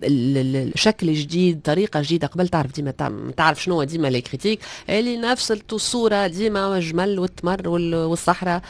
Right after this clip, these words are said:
ولا شوية البحر. ما فماش هكا لينوفاسيون الكبيرة ولا لا كرياتيفيتي في ال-، في بيع الصورة التونسية،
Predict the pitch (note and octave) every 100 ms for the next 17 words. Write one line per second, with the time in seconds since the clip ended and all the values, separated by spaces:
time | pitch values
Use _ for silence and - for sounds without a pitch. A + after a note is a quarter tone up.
0 | - - E3 E3 F3+ E3+ D3 - F#3+ F#3+
1 | F3+ F3+ - - D#3 E3+ F3+ F#3+ G#3+ A3
2 | G3 F3 G#3 G3 E3+ E3+ G3 F3+ D3+ -
3 | E3+ E3 C3+ C3+ C3 C3+ - E3+ E3 D#3+
4 | D3 D#3+ D3+ C3+ C3+ C3 C3 - C#3 C3+
5 | A#2+ D#3 G3+ F3+ - - - F#3+ C#3 -
6 | - C3+ - C#3+